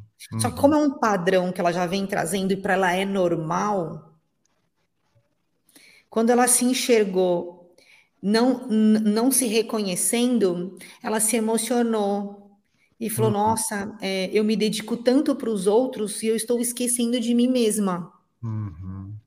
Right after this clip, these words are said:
Speaker 2: uhum.
Speaker 1: Então, "Ah, eu não tenho tempo de fazer isso. Ah, eu não tenho, porque eu trabalho muito."
Speaker 2: É.
Speaker 1: Né? É uma profissão complicada, eu tenho muitas atividades. Então,
Speaker 2: Hum.
Speaker 1: a parte que ela mais gosta, que é dar aula numa universidade, ela faz uma vez na semana.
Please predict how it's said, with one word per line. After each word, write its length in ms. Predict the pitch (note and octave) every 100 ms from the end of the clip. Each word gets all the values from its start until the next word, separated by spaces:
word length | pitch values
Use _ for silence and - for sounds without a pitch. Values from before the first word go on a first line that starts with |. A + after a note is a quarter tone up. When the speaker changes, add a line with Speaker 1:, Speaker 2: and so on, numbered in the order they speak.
| _
Speaker 2:
uhum. 180 | A2 G#2+
Speaker 1:
Então, 240 | G3+ A#3 A3
"Ah, 80 | A3
eu 100 | A3+
não 200 | C4 -
tenho 240 | C4 A#3+
tempo 340 | A#3+ G#3+ G3 G3+
de 100 | -
fazer 280 | G#3+ F3+
isso. 340 | G3 F3+ F3 -
Ah, 100 | A3
eu 140 | A#3 A#3
não 140 | B3+
tenho, 180 | B3+ A#3+
porque 140 | -
eu 40 | A#3
trabalho 480 | A#3 G#3+ G#3+ C4 A#3+
muito." 600 | G#3 G#3 G3+ G3+ G3+ F#3 - _ _ _ _ G2
Speaker 2:
É. 220 | F#2+ -
Speaker 1:
Né? 280 | G3 G3+ -
É 60 | G#3
uma 140 | G#3+
profissão 440 | A3 G#3+ - A3+ G#3+
complicada, 680 | - A#3 A#3+ A#3+ A#3+ G3+ F#3+
eu 80 | G#3
tenho 240 | A3 G#3+
muitas 320 | G#3+ A#3+ C#4
atividades. 840 | C4+ C4 A3+ A3 F#3 F3 D#3+ - - _ - - -
Então, 160 | A3+
Speaker 2:
Hum. 20 | B3
Speaker 1:
a 80 |
parte 280 | B3+ D4 C#4+
que 60 | -
ela 120 | B3
mais 260 | A#3 B3 A#3+
gosta, 300 | G3+ G3+ G3
que 140 | -
é 40 | F#3+
dar 280 | E3 E3+
aula 560 | F3 G3+ F#3+ E3 E3 - -
numa 220 | F3+ F3
universidade, 920 | E3+ D#3+ D3+ - E3 G#3 B3 F#3+ E3+ - _ -
ela 160 | C#4
faz 240 | C4 C#4 C4+
uma 180 | C4 C#4+
vez 160 | C4+
na 100 | A#3+
semana. 640 | C4+ C#4 A#3+ A3+ G#3 F#3+